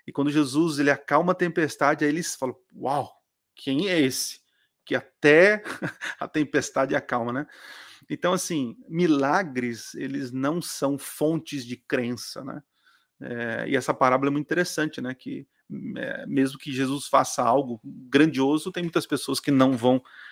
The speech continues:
acreditar, né? Enfim,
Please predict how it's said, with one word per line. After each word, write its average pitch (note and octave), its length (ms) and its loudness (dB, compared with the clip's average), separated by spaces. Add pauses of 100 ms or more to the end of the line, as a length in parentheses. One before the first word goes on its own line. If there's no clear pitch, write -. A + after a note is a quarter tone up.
(120)
acreditar, B2 680 0
né? E3+ 180 0 (840)
Enfim, G3+ 340 4